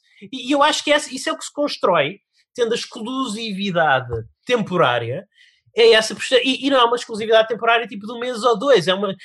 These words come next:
no caso do, no caso do, deste jogo do, do Days Gone,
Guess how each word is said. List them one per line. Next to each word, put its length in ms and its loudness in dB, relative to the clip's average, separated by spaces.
no 80 -6
caso 340 0
do, 380 -4
no 180 -2
caso 460 0
do, 640 -4
deste 340 -4
jogo 220 -2
do, 460 -6
do 100 -8
Days 240 0
Gone, 340 -4